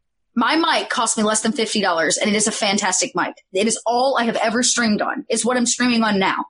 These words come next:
You can go to my Twitch page, and at the very bottom, I have my, like,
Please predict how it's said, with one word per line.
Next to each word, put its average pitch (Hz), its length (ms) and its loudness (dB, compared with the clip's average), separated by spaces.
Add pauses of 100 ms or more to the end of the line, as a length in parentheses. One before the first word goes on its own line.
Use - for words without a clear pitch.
(460)
You 214 100 0
can 220 80 2
go 220 160 2
to 277 200 0
my 370 160 2
Twitch 359 260 -2
page, 208 240 0
and 208 80 2
at - 60 -2
the 196 80 -2
very 220 240 2
bottom, 202 280 0
I 185 60 0
have 190 220 0
my, 185 100 0
like, 180 140 0